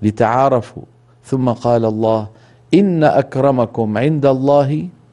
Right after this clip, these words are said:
أتقاكم". ولما فتح رسول الله صلى الله عليه وسلم مكة المكرمة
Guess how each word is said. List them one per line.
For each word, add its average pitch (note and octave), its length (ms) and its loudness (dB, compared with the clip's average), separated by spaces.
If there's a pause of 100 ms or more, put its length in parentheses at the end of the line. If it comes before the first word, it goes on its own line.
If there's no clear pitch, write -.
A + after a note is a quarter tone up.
(500)
أتقاكم". - 560 -10 (2500)
ولما D#3+ 440 2
فتح D#3+ 340 0
رسول C#3 420 0
الله C3 300 0
صلى B2 260 -2
الله B2 120 2
عليه A#2+ 180 0
وسلم A#2 420 0
مكة C3 340 -2
المكرمة D3+ 720 0